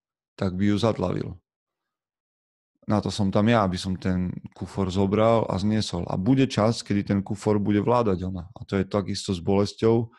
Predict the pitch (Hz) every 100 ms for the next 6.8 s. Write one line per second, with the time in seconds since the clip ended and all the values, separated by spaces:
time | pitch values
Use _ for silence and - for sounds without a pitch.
0 | _ _ _ _ - 92 92 87 92 92
1 | 95 101 - 110 113 110 92 - 101 104
2 | 101 110 - 113 110 117 - 98 92 -
3 | 95 95 _ _ _ _ _ - 101 95
4 | - 107 110 110 95 92 - - 92 -
5 | - 92 - 95 - 98 98 98 95 101
6 | 90 87 92 104 113 95 95